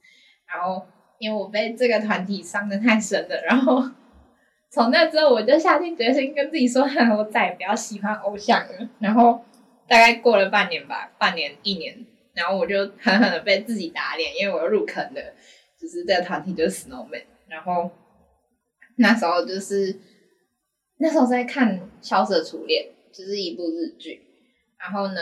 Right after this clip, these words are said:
那个其中一个成员，Snowman 其中一个成员是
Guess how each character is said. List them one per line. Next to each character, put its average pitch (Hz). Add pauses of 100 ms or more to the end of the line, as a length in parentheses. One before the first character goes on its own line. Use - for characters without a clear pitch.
(540)
那 196
个 160 (220)
其 190
中 202
一 190
个 180
成 -
员， 151
Snowman 185
其 165
中 165
一 165
个 160
成 147
员 139
是 165